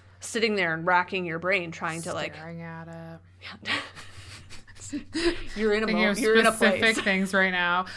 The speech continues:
Speaker 2: But that's, like, I think my problem is if we can equate, I feel like I think of, like,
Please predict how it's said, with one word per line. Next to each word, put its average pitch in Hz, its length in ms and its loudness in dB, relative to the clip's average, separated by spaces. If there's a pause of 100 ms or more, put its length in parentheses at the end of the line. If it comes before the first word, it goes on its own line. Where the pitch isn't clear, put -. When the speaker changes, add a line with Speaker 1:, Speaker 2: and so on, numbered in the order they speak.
(120)
Speaker 2:
But 262 120 -2
that's, 359 220 4
like, 349 180 0
I 254 120 4
think 320 280 -4
my 294 140 0
problem 202 520 -2
is 214 360 -4
if 190 220 -8
we 190 120 -4
can 185 280 -10
equate, 170 560 -6 (300)
I 190 160 2
feel 202 360 -4
like 180 400 -2 (180)
I 175 440 0
think 220 260 -4
of, 196 140 -2
like, 175 260 -4